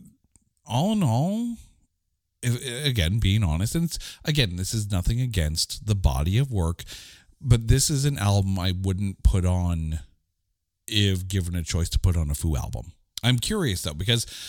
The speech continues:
I know there are times when you and I, well, a lot of times we have very differing opinions on what are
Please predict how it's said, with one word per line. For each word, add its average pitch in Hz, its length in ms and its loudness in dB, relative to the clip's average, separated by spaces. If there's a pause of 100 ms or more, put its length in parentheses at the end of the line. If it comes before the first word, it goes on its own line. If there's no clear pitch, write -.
(220)
I 127 100 2
know 131 300 2
there 151 160 2
are 135 80 2
times 95 500 2
when 80 400 0
you 92 240 -2
and 85 100 -2
I, 78 360 -4 (420)
well, 60 220 -6 (360)
a 104 40 -2
lot 110 180 2
of 92 60 -2
times 78 300 0
we 95 200 0
have 90 220 -2 (480)
very 123 400 2
differing 110 500 0
opinions 98 440 2
on 90 200 0
what 90 180 -2 (420)
are 92 180 -2